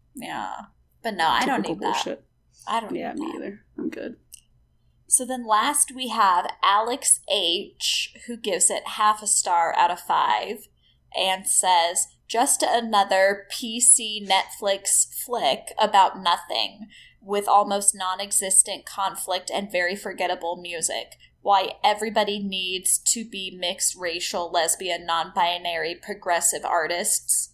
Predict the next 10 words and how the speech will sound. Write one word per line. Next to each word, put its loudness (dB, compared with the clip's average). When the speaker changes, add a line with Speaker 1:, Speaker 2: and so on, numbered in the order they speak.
Speaker 1:
Or 4
wait, 2
oh, 4
yeah, 2
he -8
says -2
what? -4
It's -6
not, -2
it, -4